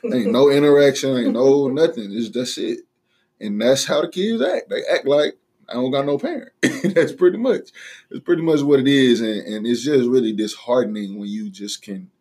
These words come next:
Speaker 2: talk to the students and you say, "Hey, do you talk to your parent about this and that?" And they're like, "No." Or, uh, "Yeah, I'm outside at ten o'clock,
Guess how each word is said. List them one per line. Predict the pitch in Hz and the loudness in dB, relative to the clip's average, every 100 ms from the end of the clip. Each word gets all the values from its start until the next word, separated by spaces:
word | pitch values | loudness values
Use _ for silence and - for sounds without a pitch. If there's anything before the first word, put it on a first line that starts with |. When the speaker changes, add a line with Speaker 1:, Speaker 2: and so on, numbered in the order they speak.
| _ | _
Speaker 2:
talk | - 123 120 | -2 -2 0
to | 107 | -6
the | 98 | -6
students | - 127 107 - - | -2 0 0 -4 -10
and | - | -10
you | 110 | -10
say, | - - | -10 -10
"Hey, | 113 101 _ - _ _ _ _ _ _ _ - | -10 -10 _ -20 _ _ _ _ _ _ _ -6
do | |
you | 110 107 | -4 0
talk | 139 139 | 0 0
to | 139 | -2
your | 151 151 | -6 -6
parent | 156 156 151 | -6 -8 -6
about | 143 143 139 | 0 0 0
this | 135 143 | -2 -2
and | 131 143 | -2 -4
that?" | 160 | -4
And | 147 | -4
they're | 107 | -4
like, | 101 | -4
"No." | 95 104 131 139 _ _ _ _ _ _ - | -4 -4 -6 -10 _ _ _ _ _ _ -4
Or, | 101 98 87 _ _ - | -2 0 -4 _ _ -6
uh, | 104 98 87 - - | -2 -2 -2 -6 -8
"Yeah, | 107 120 | -2 0
I'm | 139 | 2
outside | 147 135 127 139 143 - | 0 0 0 0 0 -2
at | 123 | -2
ten | 135 | -2
o'clock, | 139 143 - - | 0 2 2 -2